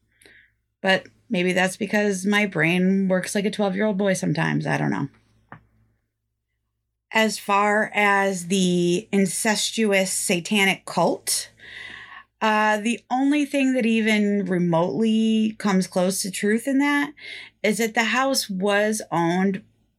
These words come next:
at one time by a branch of the DuPont family. And here's a little bit about the DuPonts.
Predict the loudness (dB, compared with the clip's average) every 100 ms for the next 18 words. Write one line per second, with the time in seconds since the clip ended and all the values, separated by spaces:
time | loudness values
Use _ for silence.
0 | _ _ _ -2 0 2 0 0 0 2
1 | 2 2 2 2 0 -2 0 2 0 -4
2 | -2 -2 0 0 -2 0 -2 -2 -4 -2
3 | -2 -4 -8 -10 -12 _ _ _ _ _
4 | _ _ -20 -20 -20 -20 _ -2 2 2
5 | 0 -2 0 0 0 0 0 0 0 2
6 | 0 0 -2 -2 -2 -4 -8 -8 -8 -8